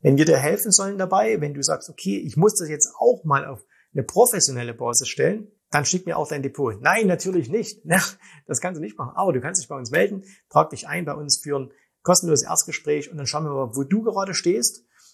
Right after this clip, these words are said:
Und, äh, wir, mein Team, ich, wir können dir helfen, dass du selbst solche Entscheidungen treffen kannst, denn das ist auch ein ganz wichtiger Punkt. Ich habe zu ihm auch als allererst gesagt, "Gib niemals die Verantwortung für dein Konto ab.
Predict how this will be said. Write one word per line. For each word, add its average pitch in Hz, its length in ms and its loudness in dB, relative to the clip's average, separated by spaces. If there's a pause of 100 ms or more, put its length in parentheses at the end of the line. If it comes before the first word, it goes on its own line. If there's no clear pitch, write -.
(140)
Und, 156 300 6
äh, 151 440 -6
wir, 190 360 -2 (320)
mein 196 240 2
Team, 196 460 -10 (100)
ich, 160 300 -4
wir 165 100 2
können 175 160 -8
dir 151 140 -2
helfen, 175 420 -2 (200)
dass 160 240 0
du 160 140 0
selbst 196 680 6
solche 151 320 0
Entscheidungen 139 480 -4
treffen 139 260 -12
kannst, 196 320 -2
denn 165 80 0
das 190 140 0
ist 190 60 2
auch - 180 0
ein 196 40 -4
ganz 170 220 -2
wichtiger 151 260 -10
Punkt. 175 300 -12
Ich - 140 4
habe 190 160 2
zu 196 80 -2
ihm 208 160 0
auch 175 100 6
als 165 140 2
allererst 214 380 -2
gesagt, 165 220 -8
"Gib 156 200 -6
niemals 208 420 4
die 185 160 -4
Verantwortung 170 500 -2
für 151 120 -10
dein 120 160 -6
Konto 196 300 2
ab. - 180 -14